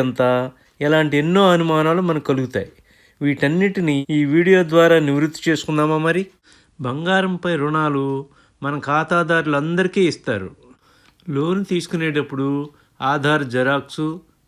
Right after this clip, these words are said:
రెండు ఫోటోలు, ఒక రూపాయి రెవెన్యూ స్టాంపులు రెండు ఇస్తే సరిపోతుంది. రెండు లక్షలు దాటిన వ్యక్తిగత రుణాలకు వాయిదాలు మూడు నెలలకోసారి చెల్లించాలి. మొత్తం రుణం మూడు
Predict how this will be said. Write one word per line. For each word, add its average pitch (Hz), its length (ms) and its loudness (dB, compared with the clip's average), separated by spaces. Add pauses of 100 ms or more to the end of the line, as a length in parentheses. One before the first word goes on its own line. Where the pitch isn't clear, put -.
(120)
రెండు 131 220 -4
ఫోటోలు, 147 520 0 (420)
ఒక 143 160 -6
రూపాయి 180 400 0
రెవెన్యూ 160 300 -2
స్టాంపులు 147 440 -4
రెండు 143 240 -2 (100)
ఇస్తే 143 280 -6
సరిపోతుంది. 117 600 -4 (840)
రెండు 139 360 2
లక్షలు 196 380 2
దాటిన 175 300 2 (100)
వ్యక్తిగత 160 460 -2
రుణాలకు 127 500 0 (520)
వాయిదాలు 165 600 4
మూడు 156 240 0
నెలలకోసారి 151 680 2
చెల్లించాలి. 127 600 -2 (540)
మొత్తం 147 280 0 (120)
రుణం 165 240 2 (100)
మూడు 143 160 0